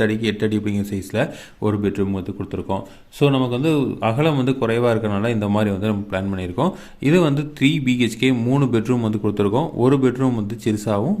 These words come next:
மத்த ரெண்டு பெட்ரூம் சேம் சைஸும் வந்து கொடுத்துருக்கோம். விண்டோஸ் எடுத்துட்டீங்க அப்படின்னா, கிச்சனுக்கு வந்து இந்த இடத்துல ஒரு விண்டோ வந்து ப்ரொவைட் பண்ணியிருக்கோம். டைனிங்க்கு இந்த இடத்துல வந்து ஒரு பெரிய விண்டோ ப்ரொவைட் பண்ணியிருக்கோம். டாய்லெட்டுக்கு வந்து வென்டிலேட்டரும், பெட்ரூமுக்கு இந்த சைடு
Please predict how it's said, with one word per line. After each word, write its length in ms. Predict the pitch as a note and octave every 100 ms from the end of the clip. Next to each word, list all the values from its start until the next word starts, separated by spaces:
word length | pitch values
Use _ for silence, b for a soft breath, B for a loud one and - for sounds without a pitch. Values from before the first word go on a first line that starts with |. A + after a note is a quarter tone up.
| B2
மத்த 200 | A#2 A#2
ரெண்டு 120 | A2 G#2+
பெட்ரூம் 240 | G#2+ B2 A#2+
சேம் 200 | A2 A2 G2+
சைஸும் 320 | G2 A2 G2
வந்து 160 | F#2+ G#2+
கொடுத்துருக்கோம். 420 | F2+ F2+ F2+ F#2+ B B B -
விண்டோஸ் 340 | B2 D#3+ F3+ D#3+
எடுத்துட்டீங்க 360 | C3 C3 B2+
அப்படின்னா, 220 | A2+ A2 A#2
கிச்சனுக்கு 380 | A#2 A2 B2+ A#2+
வந்து 120 | A2 A2+
இந்த 80 | G#2+
இடத்துல 240 | G2+ G#2+ G#2
ஒரு 80 | G2+
விண்டோ 240 | G2 G2+
வந்து 180 | G2 G2
ப்ரொவைட் 240 | G2 F#2+ F#2
பண்ணியிருக்கோம். 360 | F#2+ F#2 A2 F#3+ B B B G#2+
டைனிங்க்கு 480 | B2+ D#3+ D#3 C#3 C3
இந்த 80 | A#2 A2
இடத்துல 220 | A2 A2+
வந்து 160 | G#2+ G#2+
ஒரு 80 | G#2 G#2
பெரிய 160 | G#2 G#2
விண்டோ 240 | G2 G2+ G2
ப்ரொவைட் 240 | G2 G2
பண்ணியிருக்கோம். 400 | G2 F#2+ G2 C3 D#3+ B B B B - -
டாய்லெட்டுக்கு 500 | A#2 B2+ C#3+ C3 A#2+ A2+
வந்து 120 | G#2+ A2+
வென்டிலேட்டரும், 600 | G2+ G#2 G#2 G2+ A2 E3 B B B G#2+
பெட்ரூமுக்கு 480 | A#2 B2+ D#3+ C3+ C3+ C3
இந்த 120 | A#2 B2
சைடு 320 | C3 A#2+ A#2